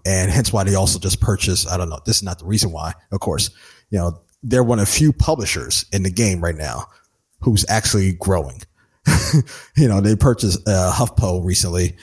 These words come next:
and, or they are purchasing whatever it is. Uh, but they've, they've looked at it and said, all right, years ago, and said, you know, advertising isn't gonna grow as, as much as we really wanted to. So let's look at a, another revenue stream. And it was e-com, but it was gonna be on contextual commerce. So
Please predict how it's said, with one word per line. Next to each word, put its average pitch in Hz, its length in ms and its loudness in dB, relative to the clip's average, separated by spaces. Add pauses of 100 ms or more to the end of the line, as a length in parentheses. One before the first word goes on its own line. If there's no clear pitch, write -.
(340)
and, 98 360 0
or 92 160 -2
they 95 80 2
are 95 160 0
purchasing 90 480 -4
whatever 85 260 -4
it 82 80 -6
is. 80 260 -2
Uh, 92 380 0 (460)
but 104 140 0
they've, 123 360 2
they've 131 280 2
looked 120 280 2
at 107 160 2
it 98 140 2
and 98 100 0
said, 95 220 0
all 95 140 2
right, 85 80 -4 (120)
years 117 300 2
ago, 85 260 -6
and 90 100 -6
said, 90 240 -2
you 101 80 -4
know, 82 120 -2
advertising 101 680 0
isn't 92 220 0
gonna 90 220 -2
grow 85 300 0
as, 90 300 -2 (100)
as 95 200 -2
much 92 240 -4
as 87 60 -6
we 87 80 -4
really 87 220 -2
wanted 87 260 -2
to. - 80 -6
So 87 140 -4
let's 92 180 -4
look 98 140 -2
at 95 80 0
a, 87 80 0 (160)
another 95 240 0
revenue 101 280 0
stream. 87 340 -6 (560)
And 95 220 -2
it 98 60 2
was 95 260 0
e-com, 92 460 -2
but 95 160 -4
it 95 60 0
was 90 160 0
gonna 95 180 0
be 92 140 -4
on 90 120 0
contextual - 560 -2
commerce. - 420 -4
So 92 280 -2